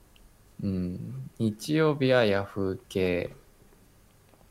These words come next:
デフォルトAmazon、たまに楽天みたいな、こう、あの、ぶ-、どこで買ったっけってなるんだよね。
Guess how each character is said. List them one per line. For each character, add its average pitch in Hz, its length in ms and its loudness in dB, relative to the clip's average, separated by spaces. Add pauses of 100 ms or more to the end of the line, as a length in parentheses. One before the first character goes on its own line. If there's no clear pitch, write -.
(720)
デ 117 120 4
フ 117 180 2
ォ 147 40 6
ル 139 100 2
ト 135 200 4
Amazon、 92 580 0 (1300)
た 117 140 -4
ま 127 180 4
に 123 160 0
楽 107 260 0
天 95 280 -2
み 90 80 -4
た - 160 -10
い - 100 -8
な、 - 140 -10
こ - 160 -6
う、 - 20 -2
あ - 160 -4
の、 - 60 -10 (100)
ぶ-、 - 140 -8 (420)
ど 127 100 -2
こ 147 120 -4
で 135 80 0
買 - 120 -4
っ - 40 -16
た - 100 -10
っ - 20 -12
け - 120 -4
っ - 20 -2
て 87 120 -10
な 90 180 -2
る - 100 -10
ん - 60 -8
だ - 80 -6
よ - 80 -8
ね。 - 340 -10